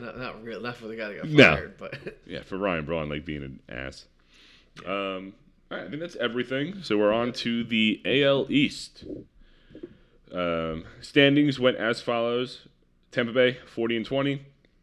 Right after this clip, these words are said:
Speaker 2: Yankees thirty-three twenty-seven, Toronto thirty-two twenty-eight, Baltimore twenty-five thirty-five, and Boston twenty-four thirty-six.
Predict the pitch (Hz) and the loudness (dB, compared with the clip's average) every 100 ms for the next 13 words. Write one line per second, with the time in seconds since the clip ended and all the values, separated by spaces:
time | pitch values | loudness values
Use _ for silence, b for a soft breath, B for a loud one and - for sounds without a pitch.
0 | _ - - - 107 110 113 110 - 107 | _ -20 -20 -6 -2 0 0 -4 -2 -4
1 | 98 110 101 107 95 131 131 135 135 - | -4 -8 -6 -8 0 2 2 -2 -8 -6
2 | 107 107 110 104 107 98 107 95 101 104 | -4 -2 -2 0 0 0 -4 -8 -6 -4
3 | 113 117 - b b _ 117 127 110 80 | -2 -4 -8 b b _ 0 0 0 -6
4 | - - 95 92 95 92 110 123 135 135 | -8 -8 -6 -4 -2 0 -2 -2 -2 -2
5 | 131 - _ _ _ _ _ _ - - | -2 -8 _ _ _ _ _ _ -14 -4
6 | 101 98 101 101 - 98 - 104 92 104 | -2 2 2 2 0 -8 -4 -4 -2 -2
7 | 95 - 90 85 73 - 73 - - - | -2 -2 -4 -4 -6 -10 -12 -14 -18 -20